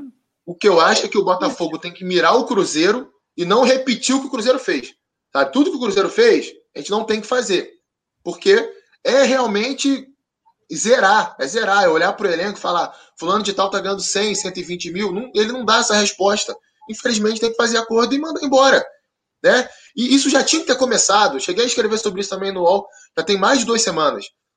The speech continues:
né? A temporada de dois mil e vinte e um do Botafogo já tinha que ter começado lá no início de, de janeiro, no final de dezembro, e já se sabia que o time não ia reagir. Então, contrataram lá o Eduardo Freeland, né, que é o novo diretor de futebol,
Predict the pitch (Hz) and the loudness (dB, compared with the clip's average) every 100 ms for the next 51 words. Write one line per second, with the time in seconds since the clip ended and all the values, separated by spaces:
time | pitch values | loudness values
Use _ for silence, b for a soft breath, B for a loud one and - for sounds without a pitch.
0 | - 160 165 190 175 175 233 233 196 196 | -6 0 2 0 2 4 4 2 0 -2
1 | 196 190 170 170 165 - 208 180 180 247 | -4 -6 -2 -2 -2 -4 -4 -4 -6 -6
2 | 233 220 208 180 208 214 170 160 196 262 | -6 -4 -2 0 2 2 2 0 0 0
3 | 254 202 240 277 196 220 277 277 220 190 | -2 -4 -2 -2 -4 -2 -2 -2 -6 -6
4 | 233 254 220 247 - - _ _ - 175 | -4 0 4 4 4 -6 _ _ -10 -4
5 | 208 202 262 254 233 185 190 208 - _ | 0 2 2 4 0 0 -2 -4 -8 _
6 | _ - 208 233 247 240 220 214 233 - | _ -8 0 0 0 -2 -2 -4 -6 -6
7 | 226 220 220 220 226 226 196 202 - _ | -4 -4 -2 -2 -2 -4 -4 -6 -8 _
8 | _ _ 175 180 208 226 - _ _ _ | _ _ -10 0 2 2 -4 _ _ _
9 | _ _ _ - - 170 175 156 170 165 | _ _ _ -8 0 2 4 4 4 4
10 | 160 156 156 151 147 147 151 143 - 190 | 6 4 4 2 2 2 2 -2 -4 -2
11 | 220 165 151 156 143 139 127 151 165 165 | 0 -2 -2 -2 0 0 -2 -6 -4 -6
12 | 139 156 - 151 180 147 160 | -6 -8 -8 -10 -2 2 2